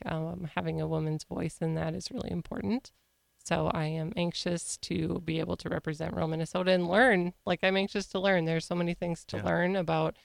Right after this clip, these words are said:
Speaker 1: people's views and our communities, and I think that I am a person that can, um, use a lot of common sense and find a lot of common ground with people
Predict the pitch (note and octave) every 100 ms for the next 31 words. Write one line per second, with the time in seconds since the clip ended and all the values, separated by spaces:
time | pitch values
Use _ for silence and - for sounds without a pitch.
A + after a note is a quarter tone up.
0 | _ _ _ - D#3 D3+ C3+ E3+ F#3+ G#3+
1 | A3+ - D3 D3 - - E3 F#3+ G3 G#3
2 | G#3+ G#3+ E3+ D3+ D3 - E3 D#3+ - D#3
3 | D#3+ D3+ D#3+ - D#3 - E3+ E3 D#3 -
4 | _ - D3+ D3 D#3+ - _ _ - D3
5 | D#3+ F#3 E3 - _ _ - E3 E3+ -
6 | - - F3+ F3 A3 - - D#3+ - G3+
7 | C4 - E3 D3 D3+ D#3 D#3 D#3+ - D#3
8 | D3+ E3 D#3 D#3+ D#3+ - - - - E3